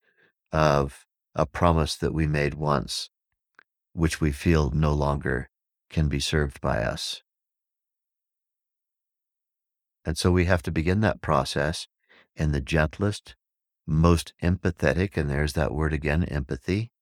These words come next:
feeling from within others, the most generous and most empathetic way. On the other hand,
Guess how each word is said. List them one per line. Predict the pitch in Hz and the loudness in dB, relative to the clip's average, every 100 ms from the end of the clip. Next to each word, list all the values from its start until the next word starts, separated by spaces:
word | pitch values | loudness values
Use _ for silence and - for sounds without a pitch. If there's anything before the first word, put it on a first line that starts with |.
| _ _ _ _ _ | _ _ _ _ _
feeling | - 80 80 | 2 4 4
from | 78 80 | 0 -2
within | 80 76 80 69 | 0 0 -2 -4
others, | - 69 78 107 - - _ _ _ _ _ _ _ - | -6 -6 -4 -6 -8 -14 _ _ _ _ _ _ _ -2
the | |
most | 80 82 - - | 4 4 2 -2
generous | 82 78 90 110 - | 2 2 4 0 0
and | 73 | -2
most | 76 69 - | -2 -4 -4
empathetic | 80 78 82 80 69 62 71 | -4 -2 -4 -4 -4 -4 -4
way. | 62 52 58 - _ _ _ _ _ _ _ _ _ _ _ _ _ _ _ _ - | -4 -4 -6 -14 _ _ _ _ _ _ _ _ _ _ _ _ _ _ _ _ 0
On | 87 | 4
the | 90 | 6
other | 92 104 | 6 6
hand, | 104 104 156 160 | 4 2 0 -4